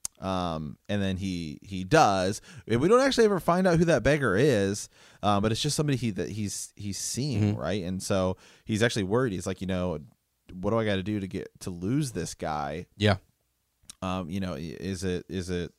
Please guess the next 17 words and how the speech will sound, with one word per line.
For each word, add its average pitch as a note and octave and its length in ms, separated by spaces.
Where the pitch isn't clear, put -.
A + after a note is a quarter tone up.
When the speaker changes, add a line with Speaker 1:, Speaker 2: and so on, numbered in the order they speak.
Speaker 1:
is G2 160
it D#2 120
worth F#2+ 340
it E2 260
to F#2 140
go F2 480
see F#2 320
the F2+ 100
false D2+ 260
dragon? F2+ 440
So F2 160
he C3+ 80
does D#3+ 180
end A#2+ 300
up, G2+ 220
um, F2 420
uh, D#2 320